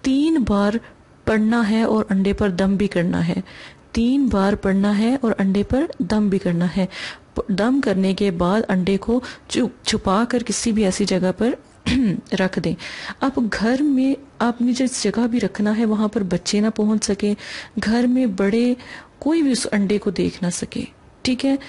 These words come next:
नंबर दो, दस्ते गैब का ख़ास अमल अब मैं आपको समझाती हूँ कि रिस्क, दौलत, पैसा, गाड़ी, ये सब चीज़ें अंडे की वजह से कैसे आती हैं। अब आपने क्या करना है, एक अंडा लेना है। अब आपने कुन अल कौसर फयाकुन पढ़ना है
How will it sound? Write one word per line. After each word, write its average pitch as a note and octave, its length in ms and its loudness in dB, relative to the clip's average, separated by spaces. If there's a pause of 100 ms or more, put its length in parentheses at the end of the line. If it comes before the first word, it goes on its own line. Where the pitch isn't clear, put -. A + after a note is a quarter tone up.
(260)
नंबर G#3 280 2
दो, F3+ 240 -2
दस्ते B3+ 460 -2
गैब G#3 340 0
का G#3+ 100 -2
ख़ास F#3 400 -2
अमल F#3 260 0 (120)
अब F#3+ 100 -2
मैं F#3 140 -2
आपको F3+ 200 -4
समझाती F3 560 -4
हूँ A#3+ 120 0 (340)
कि A#3 120 0
रिस्क, G#3+ 420 0
दौलत, G3 480 0
पैसा, G#3+ 360 0
गाड़ी, F#3+ 420 0
ये A3 120 2
सब G3+ 160 -6
चीज़ें G3 320 0 (640)
अंडे B3+ 280 2
की C#4 140 0
वजह F#3+ 220 2
से F#3+ 140 -2
कैसे F3+ 360 -4
आती E3+ 260 -4
हैं। E3+ 200 -4 (440)
अब A3+ 220 -2
आपने G#3 320 2
क्या A3 140 0
करना F#3 280 0
है, G3 180 -2
एक G#3 260 -2
अंडा F#3 200 2
लेना G3 260 2
है। G3+ 240 0 (360)
अब G3 160 -2
आपने G3 500 0 (300)
कुन A3+ 300 2 (120)
अल G3+ 160 0
कौसर G3+ 500 0
फयाकुन G3 500 -2
पढ़ना F#3 300 -2
है G#3 220 0